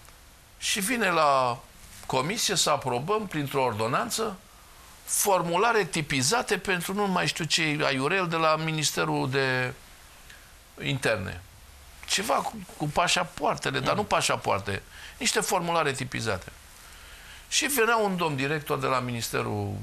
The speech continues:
Speaker 1: de Interne să explice acolo. Și eu întreb, „Domnul director, mă scuzați, noi cum puteți veni, domnule, cu prostii de astea să aprobăm noi prin lege formulare tipizate?”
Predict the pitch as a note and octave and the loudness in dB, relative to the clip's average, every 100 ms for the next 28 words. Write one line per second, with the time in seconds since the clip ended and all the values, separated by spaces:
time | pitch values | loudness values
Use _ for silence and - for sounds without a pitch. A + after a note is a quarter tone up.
0 | G#2 G#2+ G#2+ G#2 F#3 F3 D#3+ D3+ C3+ - | -4 -2 -2 -2 -2 -2 -2 -2 -4 -6
1 | A#2+ - G2+ - A2 - A3 A3+ F#3+ E3+ | -6 -4 -6 -6 -4 -2 -2 -2 -2 -2
2 | B2 F3+ G#3 C#3 A#2+ C#3+ A#2+ A#2 F#2 - | 0 -2 0 -2 -4 -6 -2 -2 -2 -4
3 | C3 F3 - G#3 - - - - - - | -4 -2 -2 -2 -2 -2 -6 -10 -18 -18
4 | - - - - - F#4+ G4+ A4+ A#4 G#4+ | -20 -18 -18 -14 -4 -2 0 -2 0 0
5 | A4+ A4 A4 A4 A4 A4 G#4+ C4 - A3 | 2 2 2 2 2 2 2 0 0 2
6 | F#3+ A#3 G3+ G#3+ F#3+ F#3 F3+ E3 E3 G3+ | 2 0 0 2 2 4 2 2 2 2
7 | F3+ G3+ F3+ D#3 D#3+ F#3 E3+ E3 C3+ C3+ | 2 0 0 0 2 2 2 2 2 4
8 | D#3 F#3 C#3+ C3+ A#2+ G2 B2+ F#3 D3 | 4 2 0 -4 -2 2 2 2 0